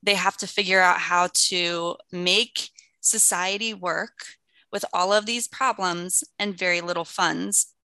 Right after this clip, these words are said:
at least in the United States anyway. So, um, I'm kind of taking that same approach where how do we move fast, adapt, and be innovative in a highly regulated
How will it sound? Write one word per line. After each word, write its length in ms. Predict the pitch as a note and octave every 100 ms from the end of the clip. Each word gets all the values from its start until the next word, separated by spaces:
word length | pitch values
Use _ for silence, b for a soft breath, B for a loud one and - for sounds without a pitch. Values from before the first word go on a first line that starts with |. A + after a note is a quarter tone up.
| -
at 60 | G#3+
least 220 | G3+ -
in 40 |
the 60 | F#3+
United 320 | F3 E3+ F3
States 340 | - - -
anyway. 340 | G#3+ A#3 A3+ A3 - _ _ _ _ _ - - -
So, 560 | - G#3+ G#3 G3+ G3 - B B B B _
um, 400 | F#3+ F#3+ F3+ F3 - -
I'm 140 | F#3+ G3+
kind 240 | G#3 A#3
of 60 | B3
taking 340 | G#3 F#3+ F#3+
that 200 | F3 -
same 200 | - F#3+
approach 640 | E3+ - G3 E3+ - -
where 340 | F3+ E3+ E3 -
how 220 | - F#3+
do 120 | G3 F#3+
we 400 | F#3+ F#3 F3 F3
move 280 | F#3 G#3+ A#3
fast, 540 | - F#3 F3 - -
adapt, 560 | F3+ E3 F3 F3 - - -
and 180 | F3+
be 220 | F3 G3 -
innovative 800 | F3 F3 D#3 E3+ - C3+ G3 - B B B -
in 360 | F3+ F3+ F3+ F3+ _ _ -
a 420 | F3+ F3 E3+ E3+
highly 460 | F3 - A#3 A#3 F3+
regulated 680 | E3+ D#3+ E3+ E3 E3+ F3